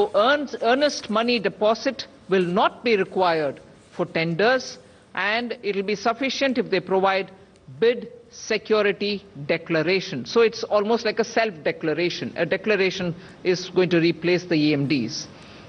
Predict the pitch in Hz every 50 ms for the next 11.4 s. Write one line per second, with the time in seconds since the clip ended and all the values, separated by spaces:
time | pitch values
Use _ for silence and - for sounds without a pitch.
0 | - - - 165 190 196 208 220 220 220 220 - - 262 262 254 - - 277 277
1 | 247 220 151 143 202 190 - - - - 190 202 233 262 262 247 208 202 - -
2 | 196 185 165 - - 180 165 180 196 196 185 - 208 185 165 160 160 170 185 214
3 | 247 269 - - - - - - - _ _ _ _ _ - 165 208 254 277 269
4 | 214 247 226 185 160 202 202 220 214 214 214 202 - - - - - - 220 240
5 | 262 269 277 277 269 277 294 294 285 262 - - 202 202 - - - - 240 240
6 | 240 240 - - 226 226 220 233 233 226 226 - 254 262 269 - - - - 190
7 | 160 143 185 196 190 - - 233 240 240 247 233 262 262 262 254 - - 214 190
8 | 202 208 196 - - 226 220 220 220 - - 165 165 160 147 170 165 156 147 165
9 | 175 170 156 131 107 - - - - - - - - - - - - - - 170
10 | 170 175 - 226 240 254 240 - - 196 233 226 220 226 - - - 302 311 302
11 | 285 240 226 240 254 247 202 160